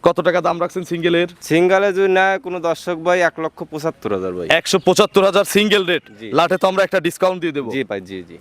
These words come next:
Speaker 1: চলেন লাটের দুই নম্বর গরু আমরা দর্শকদের দেখাই।
Speaker 2: চলেন দেখাই।
Speaker 1: দুই নম্বর সিরিয়ালে লাটের দুই নম্বর গরু,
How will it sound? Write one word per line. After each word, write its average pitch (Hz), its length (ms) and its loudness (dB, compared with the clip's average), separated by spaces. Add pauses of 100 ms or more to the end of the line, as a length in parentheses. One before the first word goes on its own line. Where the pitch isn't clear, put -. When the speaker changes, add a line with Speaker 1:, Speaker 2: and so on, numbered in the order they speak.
Speaker 1:
চলেন 185 280 4
লাটের 180 220 2
দুই 180 160 2
নম্বর 185 200 0
গরু 170 180 0
আমরা 135 160 0
দর্শকদের 110 380 -10
দেখাই। 101 180 -12
Speaker 2:
চলেন 117 260 -4
দেখাই। 92 280 -12 (520)
Speaker 1:
দুই 185 140 6
নম্বর 196 260 4
সিরিয়ালে 202 480 2 (560)
লাটের 165 480 2
দুই 175 140 2
নম্বর 196 280 0
গরু, 185 260 0